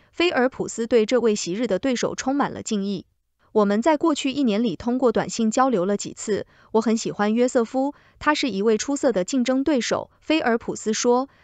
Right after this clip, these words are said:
，“看到他能够在自己想要的时候退役，这很棒。他赢得了金牌，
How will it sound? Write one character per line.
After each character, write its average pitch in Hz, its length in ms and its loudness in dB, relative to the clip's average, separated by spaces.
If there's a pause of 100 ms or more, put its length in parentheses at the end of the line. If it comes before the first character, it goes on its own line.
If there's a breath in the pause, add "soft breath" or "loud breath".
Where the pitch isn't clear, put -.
(120)
，“看 294 200 0
到 269 120 6
他 277 180 0
能 208 180 0
够 226 180 2
在 214 160 0
自 254 160 -4
己 - 140 -6
想 - 220 -6
要 196 140 0
的 185 120 -4
时 - 120 -6
候 220 200 0
退 240 180 0
役， 208 260 -4 (200)
这 311 100 4
很 - 220 -6
棒。 190 220 0 (440)
他 370 180 2
赢 277 160 2
得 240 140 4
了 226 100 4
金 294 200 -2
牌， 185 340 -6